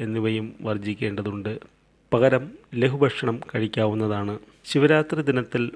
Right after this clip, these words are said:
വ്രതം നോക്കുന്നതിനോടനുബന്ധിച്ച് പുലർച്ചെ എണീറ്റ് കുളിച്ച് ശുദ്ധിയായി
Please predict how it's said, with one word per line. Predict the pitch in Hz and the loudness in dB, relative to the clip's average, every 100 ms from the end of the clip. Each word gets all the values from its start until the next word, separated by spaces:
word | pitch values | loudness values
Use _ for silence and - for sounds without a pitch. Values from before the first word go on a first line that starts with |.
| 139 | -4
വ്രതം | 110 110 131 135 | -2 2 0 0
നോക്കുന്നതിനോടനുബന്ധിച്ച് | 117 117 127 120 117 117 117 113 110 107 110 107 - 110 117 _ _ | 0 0 -2 -2 -2 0 2 4 4 0 -2 -4 -4 -4 -6 _ _
പുലർച്ചെ | - 117 120 - 120 117 - | 0 2 2 0 -2 -2 -4
എണീറ്റ് | 104 113 110 117 113 | -4 -4 -4 -6 -6
കുളിച്ച് | - 113 110 - | -2 -2 -2 -6
ശുദ്ധിയായി | 113 - 107 101 - 131 117 107 104 | -6 -4 -6 -6 0 2 2 0 -6